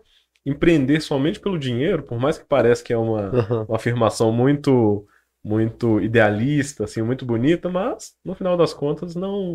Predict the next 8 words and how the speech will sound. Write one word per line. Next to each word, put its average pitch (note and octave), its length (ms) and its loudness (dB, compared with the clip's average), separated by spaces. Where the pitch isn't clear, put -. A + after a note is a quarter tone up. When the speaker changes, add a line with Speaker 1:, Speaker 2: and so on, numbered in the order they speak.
Speaker 1:
não C3+ 120 -6
sustenta D3+ 580 -8
o G#2+ 80 -6
propósito A#2 560 0
da G#2+ 140 -6
pessoa, A2+ 320 -6
a A2+ 40 -4
motivação. A#2 680 -2